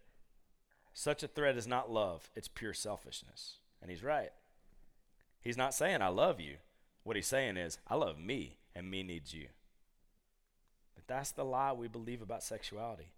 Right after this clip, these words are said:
The truth is that love is so much deeper. Ephesians five,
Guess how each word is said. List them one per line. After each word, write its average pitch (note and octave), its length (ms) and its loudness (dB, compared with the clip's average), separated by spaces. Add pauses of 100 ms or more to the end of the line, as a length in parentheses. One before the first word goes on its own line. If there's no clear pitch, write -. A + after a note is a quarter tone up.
(300)
The - 120 -8 (100)
truth F#3 580 -8 (240)
is B2+ 120 -2
that D3 120 -2
love D3 180 4
is C3+ 100 -2
so D#3 220 0
much C#3+ 360 -8
deeper. D#3 320 -6 (440)
Ephesians C#3+ 640 0
five, D3 400 4